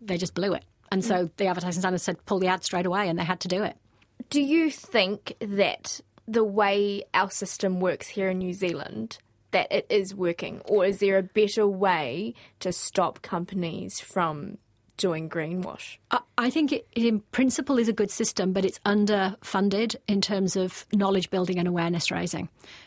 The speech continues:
Speaker 1: It would be good if the industry, the advertising market industry, invested more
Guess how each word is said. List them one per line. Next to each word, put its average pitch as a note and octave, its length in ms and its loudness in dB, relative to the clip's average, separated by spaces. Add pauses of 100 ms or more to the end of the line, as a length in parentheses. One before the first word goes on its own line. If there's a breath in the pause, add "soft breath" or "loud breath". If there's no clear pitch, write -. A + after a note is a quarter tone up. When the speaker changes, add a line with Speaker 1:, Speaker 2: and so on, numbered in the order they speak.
(200 loud breath)
Speaker 1:
It G#3 120 2
would G#3 160 0
be G#3 80 2
good A#3 380 0 (160)
if - 380 -4
the F3+ 380 2 (200)
industry, C4 640 0
the G#3+ 160 2
advertising G#3 340 -2
market G3 220 0
industry, G3+ 320 0
invested G3 500 0
more F3+ 420 0